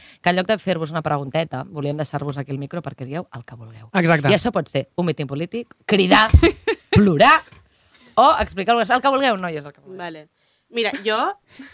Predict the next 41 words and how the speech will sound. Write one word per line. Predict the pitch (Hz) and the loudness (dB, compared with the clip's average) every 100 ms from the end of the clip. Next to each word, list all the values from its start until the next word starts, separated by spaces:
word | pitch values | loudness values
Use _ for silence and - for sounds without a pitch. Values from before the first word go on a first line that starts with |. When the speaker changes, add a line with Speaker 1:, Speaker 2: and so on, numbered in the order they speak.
| - | -12
Speaker 3:
o | 226 | -10
sigui, | 233 196 | -8 -4
estic | 190 190 208 | -4 -4 -6
molt | 214 | -4
contenta | 220 190 220 | -4 -4 -6
perquè | 226 190 | -6 -4
jo | 180 | -4
ara | 175 | -2
ja | 190 | -4
estic | 180 170 - | -6 -8 -8
com | 190 175 151 | -6 -6 -6
de | 147 | -8
vuelta | 156 160 147 180 | -8 -8 -6 -4
i | 180 | -4
no, | 160 | -4
Speaker 1:
Molt | 151 151 | -6 -8
bé. | 151 170 | -8 -8
Speaker 3:
no | 165 | -8
tinc | - 165 165 | -12 -16 -14
cap | 160 | -14
mena | 160 156 | -12 -8
d'aquestes | 170 160 170 - 180 | -6 -6 -10 -12 -10
coses, | 175 170 | -8 -8
ja | 190 | -6
no | 151 | -8
em | 143 | -10
passen. | 151 - 151 | -12 -14 -8
Però | 185 | -4
jo | 180 175 190 208 | -2 -2 -4 -6
no | 202 | -4
anava | 185 196 | -2 -2
a | |
la | 175 | -2
platja | 175 233 175 | -4 -4 -4
amb | 165 | -8
les | 160 | -8
meves | 170 | -6
amigues | 165 156 170 247 - | -6 -4 -6 -8 -12
quan | - 170 | -8 -4
era | 165 | -4
adolescent | 165 160 - 160 220 | -6 -8 -8 -8 -10